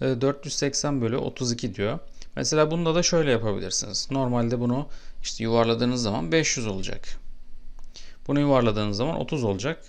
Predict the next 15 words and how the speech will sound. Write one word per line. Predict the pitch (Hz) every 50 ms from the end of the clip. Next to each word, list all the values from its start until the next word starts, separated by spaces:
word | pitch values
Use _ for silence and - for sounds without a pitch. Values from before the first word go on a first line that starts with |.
| - -
Ama | 120 120 123
siz | 120 139 131 123
burada | 127 123 110 107 104
beş | 127 131 127 - -
yüz | 110 101 - - - - - -
birer | 123 127 123
sıfır | 120 - - - -
atsanız | 117 117 120 - - 127 120 120 110 98 92
da | 127 147 156 - - - - - - - - -
elliyi | 135 135 131 123 113 104 107 127 160
üçe | - 139 123 - - 123 143 160 165 -
tam | - 139 120
olarak | 104 98 98 110 151 - -
bölemeyeceksiniz. | 156 156 151 147 139 127 107 98 95 90 - - - 113 - - - - - - - - - - - -
Dolayısıyla | 180 185 190 165 123 113 - 101 98 117 175 196